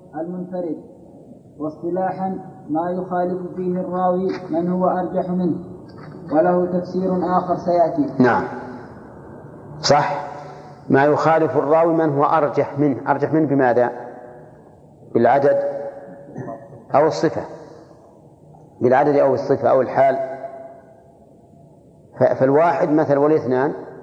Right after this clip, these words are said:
Speaker 2: أيهما الشاذ؟ الواحد.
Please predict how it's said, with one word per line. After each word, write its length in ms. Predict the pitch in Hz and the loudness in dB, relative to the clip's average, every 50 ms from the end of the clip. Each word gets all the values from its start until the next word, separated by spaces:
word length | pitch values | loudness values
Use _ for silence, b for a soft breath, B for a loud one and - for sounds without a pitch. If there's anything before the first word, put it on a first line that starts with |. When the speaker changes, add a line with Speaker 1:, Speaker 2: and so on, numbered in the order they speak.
| - - - - - - - - - - - - - - - - - - - - - - - - - _ _ _ - - - - - - _ _ - - - - | -20 -20 -20 -20 -20 -20 -20 -20 -20 -20 -20 -20 -20 -20 -20 -20 -20 -20 -20 -20 -20 -20 -20 -20 -20 _ _ _ -20 -20 -20 -20 -20 -20 _ _ -20 -16 0 2
Speaker 2:
أيهما 240 | 143 156 151 143 143 | 4 4 4 4 2
الشاذ؟ 300 | 123 - - 123 110 95 - - - - - - - - - - - - - - - - - - - - 135 127 127 127 123 - - - | 0 0 2 0 0 0 -2 -8 -12 -12 -16 -16 -18 -20 -20 -20 -20 -20 -20 -18 -18 -18 -18 -18 -18 -18 -14 -12 -10 -12 -12 -12 -6 0
الواحد. 520 | 120 127 139 143 139 113 113 - - - | 4 4 4 4 4 2 -2 -4 -6 -8